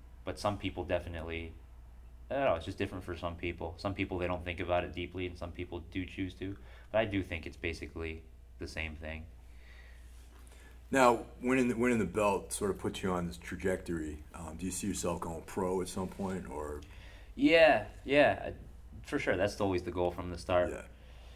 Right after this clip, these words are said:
Speaker 2: Yeah.
Speaker 1: Uh, I do see myself going pro. A couple of my coaches have already urged me and said, like, "Hey, you're good enough to go pro already. You know, you should do it." Um,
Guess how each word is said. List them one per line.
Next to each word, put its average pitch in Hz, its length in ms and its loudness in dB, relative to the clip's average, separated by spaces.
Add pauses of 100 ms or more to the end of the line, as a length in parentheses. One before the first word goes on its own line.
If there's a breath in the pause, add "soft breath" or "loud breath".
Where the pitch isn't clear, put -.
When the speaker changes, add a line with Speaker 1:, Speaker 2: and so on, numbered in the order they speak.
(640 loud breath)
Speaker 2:
Yeah. 104 60 4
Speaker 1:
Uh, 104 400 12 (560)
I 107 40 -2
do 117 180 2
see 139 160 0
myself 123 340 2
going 113 180 0
pro. 107 240 8
A - 260 -8
couple 113 180 2
of 107 60 -2
my 95 100 0
coaches 98 380 -2
have 87 140 2
already 87 320 4 (320)
urged 95 300 -2
me 95 120 -2
and 87 100 -4
said, 87 200 -2
like, 85 120 -2
"Hey, 87 100 -2
you're 87 140 -2
good 87 160 -4
enough 85 180 -4
to - 80 -10
go 85 140 -4
pro 87 260 -2
already. 85 360 0
You 85 160 -6
know, 82 160 -6
you 78 80 -8
should 78 180 -8
do 82 200 -4
it." 85 180 -4 (800 loud breath)
Um, 95 360 -4